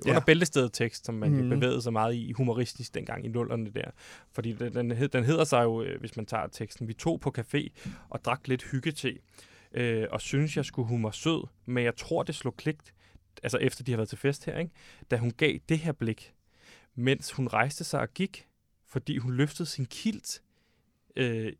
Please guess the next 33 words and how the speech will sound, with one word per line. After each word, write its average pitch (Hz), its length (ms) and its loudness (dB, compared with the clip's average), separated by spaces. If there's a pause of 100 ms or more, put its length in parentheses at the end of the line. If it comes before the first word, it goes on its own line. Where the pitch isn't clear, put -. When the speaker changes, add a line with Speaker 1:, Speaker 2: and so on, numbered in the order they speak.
Speaker 2:
i 127 80 -4
blåternet 123 600 0
filt," - 340 -6
ikke? 190 140 -4 (480)
Og - 100 -10
så 147 120 -6
siger 147 260 2
hun 139 100 4
så, 123 160 4 (320)
øh, 113 520 2
"Så - 160 0
jeg 120 120 6
slugte 165 300 0
et 156 80 0
stykke 143 280 4
af 135 80 4
min 123 120 2
røget 117 280 6
sild. - 360 -2
Hun 139 220 2
gav 160 180 4
et 151 100 -2
tegn. - 440 -6 (760)
Vi 143 100 4
gik - 300 -4
diskret - 380 0
ud - 100 -4
på 135 140 0
vejen, 120 380 0
hvor 123 160 4
hun 123 120 -2
plantede 123 420 0
mig 127 120 -2